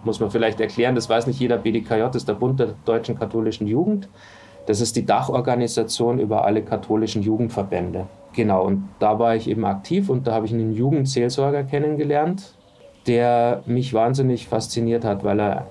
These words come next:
ein Mensch war, der ganz gut zuhören konnte.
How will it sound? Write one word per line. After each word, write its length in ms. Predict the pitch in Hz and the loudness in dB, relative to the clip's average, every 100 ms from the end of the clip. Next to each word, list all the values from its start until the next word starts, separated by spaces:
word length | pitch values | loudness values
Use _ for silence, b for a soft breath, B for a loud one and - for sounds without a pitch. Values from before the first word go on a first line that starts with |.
| - - - | -16 -8 -2
ein 360 | 104 107 107 - - - - - - | 0 2 -2 -6 -20 -20 -20 -16 -4
Mensch 320 | 143 151 - | 0 0 0
war, 120 | 135 | 0
der 120 | 127 113 - - - | 0 -2 -6 -10 0
ganz 320 | 120 135 - | 0 0 -2
gut 140 | 123 - - | -4 -4 -6
zuhören 500 | - 127 110 92 90 | 0 2 2 0 0
konnte. 400 | 98 80 98 113 | -2 -4 -4 -4